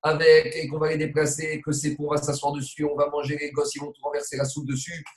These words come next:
Comme c'est à la maison, de toute façon, il veut pas les vendre, c'est pas grave, et au pire, il va les nettoyer, donc ça le dérange pas. Si ça le dérange pas, il n'y a pas de mouxé, mais chavat reste en piste. Et c'est pour ça qu'on le permet de,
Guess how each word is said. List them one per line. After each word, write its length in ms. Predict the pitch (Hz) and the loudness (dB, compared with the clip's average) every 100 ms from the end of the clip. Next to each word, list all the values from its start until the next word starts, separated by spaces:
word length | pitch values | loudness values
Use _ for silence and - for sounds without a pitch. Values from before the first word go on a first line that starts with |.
| _ - | _ -4
Comme 200 | 202 214 | 0 0
c'est 180 | 190 170 | 0 2
à 80 | 151 | 4
la 100 | 151 | 4
maison, 260 | 151 139 | 2 0
de 40 | 156 | 0
toute 80 | 135 | -2
façon, 200 | 143 151 | -2 -2
il 120 | 135 | 0
veut 80 | 131 | 0
pas 120 | 143 | 2
les 100 | 143 | 2
vendre, 240 | 147 147 | 0 -2
c'est 200 | - 143 | -4 -2
pas 120 | 139 139 | -2 0
grave, 280 | 143 156 | 0 0
et 20 | 151 | 0
au 80 | 151 | -2
pire, 180 | 156 | -4
il 100 | 147 | -2
va 100 | 139 147 | 0 0
les 60 | |
nettoyer, 480 | 147 - 143 135 151 | -2 -2 -2 -2 -2
donc 180 | 151 147 | -4 -6
ça 140 | - | -6
le 60 | 139 | -4
dérange 300 | 139 139 135 | -2 -4 -6
pas. 100 | 151 | -6
Si 140 | 151 - | -4 -4
ça 80 | |
le 80 | 147 | -4
dérange 280 | 143 143 143 | -2 -2 -2
pas, 60 | 147 | -2
il 40 | 143 | -2
n'y 40 | |
a 40 | |
pas 100 | 143 147 | 0 -2
de 60 | |
mouxé, 240 | 135 - 147 | -2 -6 -8
mais 80 | 139 | -4
chavat 220 | 143 139 | -2 -2
reste 260 | - 131 | -4 -6
en 100 | - | -4
piste. 380 | 127 196 190 - - - _ - | -4 -4 -6 -10 -18 -20 _ -6
Et 60 | |
c'est 120 | 147 180 | -4 -4
pour 160 | 143 | -2
ça 140 | 160 170 | 0 0
qu'on 240 | 165 160 | -2 -4
le 160 | 151 147 | -2 2
permet 440 | 151 147 151 147 | 2 2 0 0
de, 380 | 131 139 139 135 | 0 -2 -2 -2